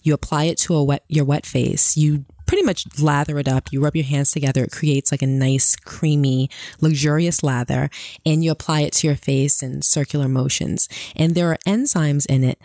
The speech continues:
in it that pretty much eat up dirt, debris on the surface of your skin, and it exfoliates. And when you rinse it off, not only is your skin squeaky clean, but it's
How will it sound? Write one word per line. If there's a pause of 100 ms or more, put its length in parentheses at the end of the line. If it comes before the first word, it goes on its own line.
(160)
in
it
that
pretty
much (260)
eat
up (160)
dirt,
debris (440)
on
the
surface
of
your
skin,
and
it
exfoliates.
And
when
you
rinse
it
off, (360)
not
only
is
your
skin
squeaky
clean,
but
it's